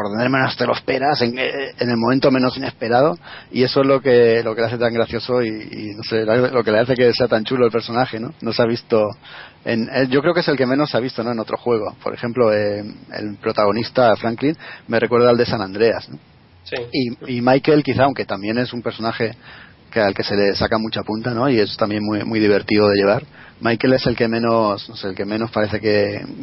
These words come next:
Speaker 1: que, que personalidad para mí despierte, ¿no? Sin embargo, <laughs> Trevor es el, eso,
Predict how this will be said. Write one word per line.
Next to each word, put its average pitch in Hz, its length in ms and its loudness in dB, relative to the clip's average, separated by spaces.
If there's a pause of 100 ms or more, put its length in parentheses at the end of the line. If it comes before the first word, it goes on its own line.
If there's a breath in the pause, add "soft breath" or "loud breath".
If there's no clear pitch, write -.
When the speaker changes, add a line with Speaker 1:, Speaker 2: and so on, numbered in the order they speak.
Speaker 1:
que, 104 220 2 (200)
que 123 120 0
personalidad 117 720 4 (260)
para 113 180 0
mí 123 140 -2
despierte, 117 420 0
¿no? 151 100 -10 (340 loud breath)
Sin 127 200 -4
embargo, 120 600 0 (180)
<laughs> - 220 -20
Trevor 131 340 4
es 123 180 4
el, 107 300 0
eso, - 180 -12